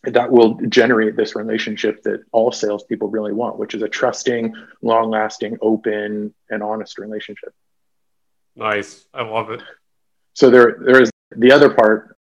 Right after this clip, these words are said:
Speaker 1: of the question that you asked about sales leadership. So I'll ask, I'll answer the internal part. What's the secret to dealing with a sales team? It's two words for me. It's servant leadership.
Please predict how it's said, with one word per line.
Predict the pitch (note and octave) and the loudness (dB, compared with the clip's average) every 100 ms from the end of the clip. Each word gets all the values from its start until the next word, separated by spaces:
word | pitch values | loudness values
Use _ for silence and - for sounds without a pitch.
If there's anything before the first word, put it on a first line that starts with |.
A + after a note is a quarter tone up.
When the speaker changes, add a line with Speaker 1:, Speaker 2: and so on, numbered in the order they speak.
| _ _ _ _ - | _ _ _ _ -2
Speaker 1:
of | A#2+ G#2+ | 0 2
the | |
question | A2+ A#2 - A2 | 2 0 0 -2
that | G#2 | 0
you | G#2+ | 0
asked | G#2+ A2 | 0 -2
about | A2 A2 G#2+ G#2 _ - | 0 2 0 -2 _ -16
sales | - A#2+ A2 G#2 | -2 2 2 2
leadership. | A2 G#2+ - F#2+ - | 2 0 -2 -10 -2
So | A#2 | 2
I'll | A2 A2 | 4 2
ask, | A2+ - - - | -2 -6 -14 -4
I'll | A2+ | -2
answer | A2 - G#2+ | -2 -2 -4
the | - | -2
internal | B2 C3 - G#2 | -2 -2 -4 -8
part. | - - G#2 - - - _ _ _ _ _ _ | -8 -6 -6 -6 -18 -20 _ _ _ _ _ _
What's | - A#2+ A#2 | 0 0 0
the | - | -4
secret | A2 - A2+ A2+ G#2+ | -6 -4 -2 -2 -4
to | - G#2+ G#2 | -4 -2 -2
dealing | G#2+ A2 G#2+ G#2+ | -2 -2 -2 -4
with | G#2 G#2 | -6 -8
a | G2+ | -10
sales | - G#2+ G#2+ - | -6 -4 -4 -6
team? | A2 F#2+ - _ _ _ _ _ _ _ _ _ _ _ _ _ _ | -16 -16 -20 _ _ _ _ _ _ _ _ _ _ _ _ _ _
It's | B2+ A#2 | 0 0
two | - C#3 | 2 4
words | A2 G2+ G2+ | 4 2 -4
for | - | -6
me. | G#2+ G#2 - - _ | -6 -8 -14 -20 _
It's | A#2 A2+ | -2 0
servant | - C3 A#2 A2 | 4 6 6 4
leadership. | G#2+ G2+ F#2+ - - | -2 -2 -4 -6 -10